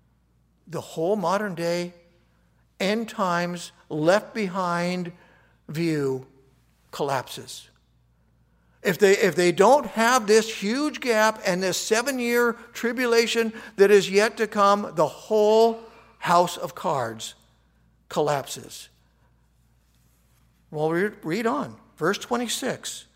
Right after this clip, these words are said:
"Then after the sixty-two weeks, the Messiah will be cut off and have nothing. And the people of the prince who is to come will destroy,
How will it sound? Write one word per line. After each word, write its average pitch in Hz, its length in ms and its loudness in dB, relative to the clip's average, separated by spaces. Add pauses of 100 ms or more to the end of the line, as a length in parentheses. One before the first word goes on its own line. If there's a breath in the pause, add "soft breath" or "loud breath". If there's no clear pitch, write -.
(920)
"Then 220 380 4
after 262 300 0
the 214 140 0
sixty-two 220 600 -4
weeks, 160 360 -2
the 165 120 -4
Messiah 185 640 4 (120)
will 165 120 2
be 156 120 -2
cut 180 280 2
off 170 240 4
and 156 80 -4
have 165 200 0
nothing. 143 480 -4 (640 soft breath)
And 202 160 6
the 208 80 6
people 339 500 0
of 240 160 -2
the 220 120 6
prince 233 580 0
who 214 160 0
is 190 140 4
to 196 100 -8
come 202 380 4
will 185 140 2
destroy, 190 520 0